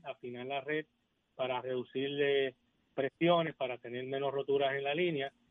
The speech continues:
Ya tenemos varios proyectos encaminados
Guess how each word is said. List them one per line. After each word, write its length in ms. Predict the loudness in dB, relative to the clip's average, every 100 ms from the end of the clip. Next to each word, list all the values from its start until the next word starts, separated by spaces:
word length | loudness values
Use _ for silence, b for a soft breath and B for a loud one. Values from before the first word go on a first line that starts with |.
| _ _ _
Ya 440 | -4 2 6 6 4 _ 0
tenemos 460 | 2 4 4 4
varios 300 | 6 6 4
proyectos 540 | 4 4 4 2 0 0
encaminados 720 | 0 0 0 4 6 4 2